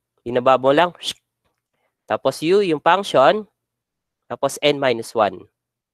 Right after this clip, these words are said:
Okay, n minus one. And then yung derivative ng u over dx. Kung ito, ah, kung ano man yung derivative niya. Okay? Kasi siya nanggaling. Then, next, number five,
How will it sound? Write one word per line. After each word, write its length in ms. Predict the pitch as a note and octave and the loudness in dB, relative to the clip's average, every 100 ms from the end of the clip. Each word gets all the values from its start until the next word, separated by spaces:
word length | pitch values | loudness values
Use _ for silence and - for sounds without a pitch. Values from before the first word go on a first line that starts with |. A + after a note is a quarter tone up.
| _ _ | _ _
Okay, 240 | - G2 - | -16 -16 -6
n 160 | B2 | -4
minus 320 | C#3+ D3+ D#3+ - | 0 -2 -2 0
one. 220 | B2+ - | 0 0
And 140 | B2 | 0
then 180 | B2+ C3 | 0 0
yung 320 | C3+ D#3+ E3+ - _ _ _ _ | 0 -2 -4 -12 _ _ _ _
derivative 640 | A#2+ C3+ C#3 C#3 - C#3 C3+ | 0 0 0 0 0 -4 -2
ng 400 | C#3 D3+ D#3+ C#3 | 0 2 0 -4
u 400 | B2+ C#3 D3 D3 _ - | -2 -2 -4 -8 _ -2
over 500 | A#2 A2+ A#2+ B2+ C3 _ _ _ | 0 2 2 0 -4 _ _ _
dx. 460 | G#2 - G#2+ - - | -6 -4 -4 -6 -6
Kung 220 | E3 E3 | -2 0
ito, 200 | C#3+ C3 | 0 2
ah, 240 | C#3 D3 | 2 2
kung 160 | - D#3+ | 2 2
ano 160 | D#3+ | 2
man 160 | D3 D3 | 2 2
yung 140 | C#3+ | 2
derivative 500 | C3 A#2+ A2 A2 G2+ | 0 0 0 -2 -4
niya. 240 | F#2+ F#2+ - _ _ _ - | -8 -10 -10 _ _ _ -2
Okay? 300 | G2 A2+ A#2+ | 0 0 -2
Kasi 240 | G#2+ A#2 | -10 -8
siya 160 | G#2+ G#2+ | -4 -2
nanggaling. 480 | G#2 G#2 G#2 G2 F#2+ _ _ _ _ _ _ | -2 0 0 -2 -10 _ _ _ _ _ _
Then, 320 | A#2 A2+ G#2 - _ _ _ _ _ _ _ - | 2 2 0 -14 _ _ _ _ _ _ _ -2
next, 640 | C3 A3 - - - - _ _ - | 0 0 -2 -6 -6 -8 _ _ -6
number 320 | A2+ F3 B3 | -2 0 0
five, 320 | - C#3 A#3 | 0 0 -2